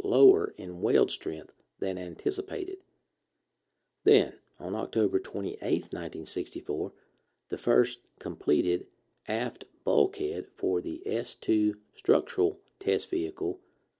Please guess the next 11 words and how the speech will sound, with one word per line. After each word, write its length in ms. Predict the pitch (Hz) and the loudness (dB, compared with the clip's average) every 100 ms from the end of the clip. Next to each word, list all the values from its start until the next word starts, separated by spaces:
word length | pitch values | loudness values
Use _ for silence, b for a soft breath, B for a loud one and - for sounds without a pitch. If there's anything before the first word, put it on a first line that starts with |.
| _ _ | _ _
ruptured 600 | 101 139 - - 55 - - _ _ _ _ _ _ | 4 4 4 -2 -4 -8 -18 _ _ _ _ _ _
during 320 | 92 101 92 | -2 0 -4
a 120 | 87 85 | -8 -10
hydrostatic 880 | - 113 117 120 - 98 98 - | -6 -2 0 0 0 -2 -2 -4
proof 320 | - 120 110 - | -2 -2 -2 -6
test, 380 | - - - _ _ _ _ _ _ _ - | -10 -10 -16 _ _ _ _ _ _ _ -6
although 440 | 98 104 120 120 | -4 6 8 8
at 280 | - 131 - | 4 -2 -4
a 160 | 101 95 | -2 0
lower 400 | 101 120 120 117 | 2 6 6 4
pressure 600 | - - - - - | -2 -4 -2 -4 -6